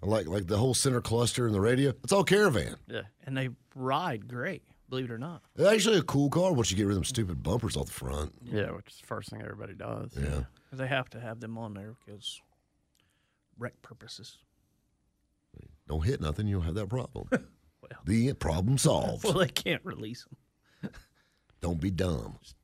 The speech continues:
Speaker 3: unbolt 'em.
Speaker 2: Yeah.
Speaker 1: But it's definitely, I mean, they were practically designed to come off.
Speaker 3: Yep.
Speaker 1: But
Speaker 2: They were. It was an afterthought. Like, they put 'em on, like, "Everybody's gonna take these off."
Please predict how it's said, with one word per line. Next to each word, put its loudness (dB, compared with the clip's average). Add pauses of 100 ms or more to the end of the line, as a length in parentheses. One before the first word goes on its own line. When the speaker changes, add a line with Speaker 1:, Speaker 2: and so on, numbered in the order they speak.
Speaker 3:
unbolt -6
'em. -16 (500)
Speaker 2:
Yeah. -12 (300)
Speaker 1:
But 0 (200)
it's 0
definitely, 4 (280)
I -2
mean, 4
they 4
were 4
practically -2
designed -2
to -6
come -4
off. 0
Speaker 3:
Yep. 0 (880)
Speaker 1:
But 4
Speaker 2:
They 12
were. 12
It 12
was 8
an 8
afterthought. 8
Like, 4
they 8
put 10
'em 10
on, 12
like, 8
"Everybody's -2
gonna -12
take -10
these -12
off." -10